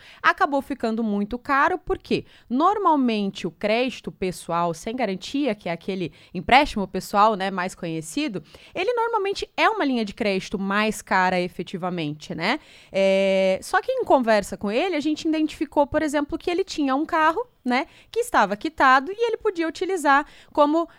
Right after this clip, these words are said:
é, garantia para um crédito mais em conta. E é o que a gente trouxe pra ele. A gente explicou como funcionava, né, que ele poderia utilizar o carro que ele tinha,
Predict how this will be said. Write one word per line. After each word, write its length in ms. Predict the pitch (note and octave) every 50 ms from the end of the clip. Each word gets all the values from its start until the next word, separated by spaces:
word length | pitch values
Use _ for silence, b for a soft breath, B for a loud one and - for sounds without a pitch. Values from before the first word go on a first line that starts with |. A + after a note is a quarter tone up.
| B
é, 300 | - A#3 A#3 A#3 A#3 A#3
garantia 600 | A3+ B3 C#4 D4 E4+ F4 - - - D4 E4 F4 F4
para 200 | - E4+ E4+ E4+
um 60 | F4+
crédito 420 | E4+ F4 D4 C4+ D4 - - -
mais 320 | F#4 F4+ D#4 C4+ C4 C4 A#3
em 140 | D4+ D4+ E4+
conta. 460 | - G#4+ G4+ F4+ C#4 - - D#3 B B B B
E 100 | - F4
é 80 | D4 A#3+
o 60 | A#3
que 100 | A#3+ -
a 60 | D4+
gente 260 | C4 D4 C#4+ - - -
trouxe 380 | - D#4+ D#4 D4+ C#4+ - D#4+
pra 160 | - E4+ F4+
ele. 300 | G4 G4 D#4+ B3+ G3+ - B B B B
A 40 | -
gente 240 | E3 F3+ F3 - G#3+
explicou 560 | G#3 - D4+ F#4+ - - B3 B3 B3+ B3 A#3+
como 240 | - G#3+ G3 G3 F#3
funcionava, 880 | - - F#3 - - D#4 E4 C#4 A#3 A#3+ B3 B3+ A#3+ A3 G3 G#3+ G3 F#3
né, 200 | F#3+ G#3+ B3 B3 B B B
que 80 | -
ele 120 | B3+ A3 G#3
poderia 440 | - A3 G#3 G3+ G3+ G3 G#3+ G#3+ G#3+
utilizar 600 | G#3 - - A3 G#3 G#3 F3 G#3+ A3+ B3+ C#4+ D4+
o 80 | C#4+ -
carro 400 | - A#3+ G3+ F#3+ G3 G3 G3+ G3+
que 100 | - G3+
ele 140 | F#3+ A3+
tinha, 400 | A3+ - - C#4 C#4+ D#4 D4+ D4+